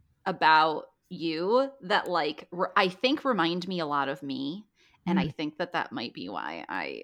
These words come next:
Speaker 1: you know, selfishly, like, if I'm really being honest, why I'm, like,
Speaker 2: Self-absorbed much, Brooke? Jeez.
Speaker 1: Well, I know, right? I'm like,
Speaker 2: I like you 'cause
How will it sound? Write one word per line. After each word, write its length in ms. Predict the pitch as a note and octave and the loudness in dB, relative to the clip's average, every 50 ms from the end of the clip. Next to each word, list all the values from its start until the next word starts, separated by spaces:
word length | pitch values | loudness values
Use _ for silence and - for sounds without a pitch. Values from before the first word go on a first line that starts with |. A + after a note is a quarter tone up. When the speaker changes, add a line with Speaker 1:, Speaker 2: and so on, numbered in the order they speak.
| _ | _
Speaker 1:
you 120 | - F#3+ - | -6 -6 -4
know, 120 | - - | -4 -6
selfishly, 680 | - - - C#3 C#3 - F3 F3 - F#3+ F#3 F#3 F#3 F3+ | -4 0 0 0 0 -2 -6 -8 -4 -2 0 0 0 2
like, 180 | E3+ C#3+ C3+ E3+ | 0 -2 -2 -4
if 100 | E3+ - | -10 -10
I'm 140 | D3 D3 | -8 -6
really 280 | D3 D3 C#3 C#3 C#3 D3 | -4 -4 -2 -2 -2 -2
being 240 | C3+ C#3+ C#3+ C#3+ C#3 | 0 0 -2 0 -2
honest, 580 | - C#3 C3+ C3+ D3 D#3+ F3+ A3 G#3 - - - - | -2 -4 -2 0 0 0 0 0 -2 -4 -6 -6 -4
why 220 | - D3+ D3 C#3+ | -2 0 0 2
I'm, 180 | C#3+ D3 D3 C#3+ | 0 -2 -4 -4
like, 480 | C#3+ C#3+ C#3 C3+ C#3 C#3 - - - _ _ _ _ _ _ _ | -2 -2 -2 -2 -4 -6 -8 -10 -20 _ _ _ _ _ _ _
Speaker 2:
Self-absorbed 720 | _ - - G#3+ G3 F#3+ G#3+ G3+ E3 F#3+ F#3+ F#3 F#3+ F#3 | _ -4 -2 -2 0 0 -2 -4 -2 -2 -2 -2 -2 -2
much, 260 | A#3 A#3 B3+ B3 - - | -2 -4 -4 -4 -4 -4
Brooke? 220 | D#4 D#4+ D#4+ - | -2 -4 -4 -4
Jeez. 380 | - - C4 C4 - - F#3+ - | -8 -6 -4 -4 -4 -4 -6 -6
Speaker 1:
Well, 320 | A3+ A#3 A3+ A3+ A3 G3+ - - | -6 -6 -4 -4 -6 -4 4 4
I 120 | F#3+ F#3 | 6 6
know, 240 | F#3 F3+ E3+ D3+ B2 B2+ | 6 6 4 4 4 4
right? 340 | D3 C#3 C#3+ E3 G3+ G3 - - - F4 E4+ D4 - | 4 4 6 6 4 4 2 -4 -10 -10 -10 -4 0
I'm 120 | G#3 A3+ | 4 8
like, 280 | A#3 A3+ A3 A3 - - - - - - - - B3 F#4+ | 10 10 10 10 6 0 -14 -18 -18 -14 -10 -10 -6 -2
Speaker 2:
I 60 | - | 4
like 240 | F4 - - - - | 6 6 6 6 4
you 60 | A#3 | 4
'cause 60 | G4 | 6